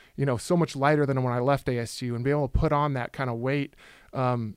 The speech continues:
you know, 'cause you have to last through a sixteen game season and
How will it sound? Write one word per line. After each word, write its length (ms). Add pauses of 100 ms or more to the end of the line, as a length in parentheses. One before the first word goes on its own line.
(120)
you 100
know, 80
'cause 160
you 100
have 200
to 80
last 400
through 140
a 60
sixteen 440
game 220
season 440
and 160